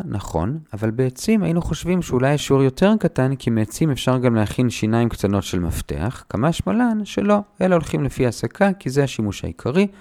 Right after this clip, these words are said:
זה לגבי עצים. הדבר השני במשנה זה תבלינים, וגם כאן השיעור הוא כמות התבלינים שצריך בשביל לטבל ביצה, כי זה דבר שקל לטבל אותו, ומוסיפה המשנה,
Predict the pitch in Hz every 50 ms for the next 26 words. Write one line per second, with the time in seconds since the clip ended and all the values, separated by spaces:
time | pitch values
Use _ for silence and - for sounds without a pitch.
0 | - - _ _ - 131 165 180 165 131 107 87 98 95 95 - 87 - - -
1 | - 58 - 110 - - _ _ _ _ _ _ _ _ _ _ _ - - 90
2 | 107 117 143 156 151 147 - - 135 131 117 113 101 92 - - - 110 98 90
3 | 85 - 92 78 82 82 85 98 123 156 170 165 - - - 92 95 98 120 131
4 | 135 131 - - 185 185 165 156 151 - 101 - - - - - 165 175 151 135
5 | 135 131 - 113 110 135 131 - 127 - 104 92 98 98 107 107 98 - - -
6 | - - 101 123 170 180 170 - - 104 - - 101 95 90 - - 87 90 101
7 | 95 90 82 78 78 - - - - 76 76 107 135 - - 135 143 147 143 131
8 | 120 120 110 107 - - - - - 113 98 90 - - 85 73 71 67 65 -
9 | - - 110 147 185 180 156 - - 90 127 165 165 123 104 - 95 - - 156
10 | 190 214 208 180 - - - 127 127 139